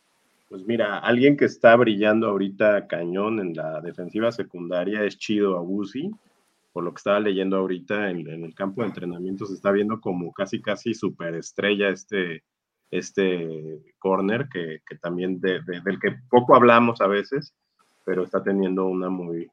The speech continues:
muy buena pretemporada. Lo mismo que Trey Hendrickson. Dicen que tra-, Trey Hendrickson trae ahorita un nivel, este, M V P casi, casi,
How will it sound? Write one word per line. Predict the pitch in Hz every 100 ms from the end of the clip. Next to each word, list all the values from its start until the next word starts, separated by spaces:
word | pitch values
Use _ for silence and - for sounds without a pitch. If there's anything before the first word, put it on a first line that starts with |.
| -
muy | 90 90
buena | 92 90 90
pretemporada. | - 85 - 87 92 95 101 113 151 _ _ _ _ -
Lo | 110
mismo | 113 127 147 170
que | 139
Trey | - 127 131 -
Hendrickson. | 139 156 127 - 98 95
Dicen | 104 - 151
que | 131
tra-, | - 123 -
Trey | - 131 135
Hendrickson | 143 135 143 - 113
trae | - 117 123
ahorita | 117 117 117
un | 131 135
nivel, | 120 101 110 113 110 98 - _ _ _ -
este, | 82 82 - - 82 82 80 80 87
M | 101 107
V | 104 -
P | 104
casi, | 104 107 101
casi, | - 117 98